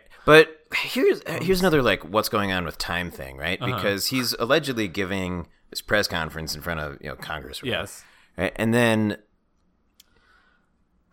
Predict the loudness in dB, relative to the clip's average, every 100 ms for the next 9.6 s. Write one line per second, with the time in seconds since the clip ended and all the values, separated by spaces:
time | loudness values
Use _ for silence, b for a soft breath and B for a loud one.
0 | _ -6 -4 -4 -6 -10 -4 -4 -2 0
1 | 2 2 4 2 2 -2 0 0 -2 -10
2 | 0 4 6 6 2 4 4 4 4 2
3 | 2 2 2 0 2 4 4 6 6 8
4 | 6 2 2 2 2 2 2 2 2 0
5 | -10 -4 0 2 2 2 2 4 2 2
6 | 0 -4 b b -2 0 0 0 0 2
7 | 0 2 0 0 -4 -4 -4 4 6 6
8 | 2 0 0 0 -2 -8 -6 -6 -6 -4
9 | -2 0 0 -4 -8